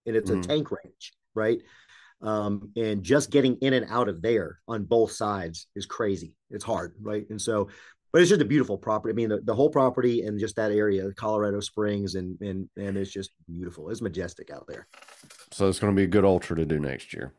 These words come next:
Speaker 1: It is definitely gonna be a good ultra to do in twenty twenty-four.
Speaker 2: Right on. Okay, so now I want the reverse of that question. What's been your most difficult race to put on, or the race you hated the most, and why?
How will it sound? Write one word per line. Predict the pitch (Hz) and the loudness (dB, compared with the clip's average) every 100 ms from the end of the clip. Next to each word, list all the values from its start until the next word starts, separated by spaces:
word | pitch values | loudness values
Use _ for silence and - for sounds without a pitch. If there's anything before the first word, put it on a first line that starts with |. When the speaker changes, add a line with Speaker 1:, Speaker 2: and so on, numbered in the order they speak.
| _ | _
Speaker 1:
It | 120 | 0
is | 110 90 | 0 -2
definitely | 87 80 123 113 110 110 104 | -10 0 2 2 -2 -4 -4
gonna | 101 98 | -4 -4
be | 101 | -2
a | 90 | -4
good | 95 98 | -2 -4
ultra | 92 92 87 | -4 -8 -10
to | 87 | -10
do | 85 87 | -8 -8
in | |
twenty | 87 90 87 | -10 -16 -16
twenty-four. | 85 87 - 90 _ _ | -16 -18 -20 -20 _ _
Speaker 2:
Right | 80 85 | -16 -12
on. | 92 135 - _ - - - - - _ | -10 -12 -16 _ -20 -20 -20 -20 -20 _
Okay, | - 110 113 | -4 2 2
so | 110 110 | 2 0
now | 120 127 | 2 4
I | |
want | 123 107 | 4 2
the | 95 | 2
reverse | 92 87 101 92 87 | 2 2 2 0 -4
of | |
that | 85 85 - | -4 -4 -4
question. | 92 85 76 78 73 85 | -4 -4 -4 -8 -6 0
What's | 101 - | 0 -2
been | - 101 92 90 | -2 0 0 -2
your | 85 | -4
most | 85 90 85 - 87 | -2 -4 -4 -10 0
difficult | 123 120 101 104 90 | 0 0 -2 -2 -2
race | 87 85 78 | -2 -2 -4
to | - | -10
put | - 92 87 | -4 -2 0
on, | 85 85 85 85 | 0 -2 -4 -6
or | 90 80 | -8 -6
the | |
race | 80 92 92 - | -4 -2 -4 -6
you | 80 | -8
hated | 76 101 110 98 85 | 0 2 4 2 -2
the | |
most, | 87 80 78 76 - - - - | -4 -4 -4 -6 -8 -12 -14 -10
and | 90 80 | -8 -6
why? | 73 69 - | -8 -8 -12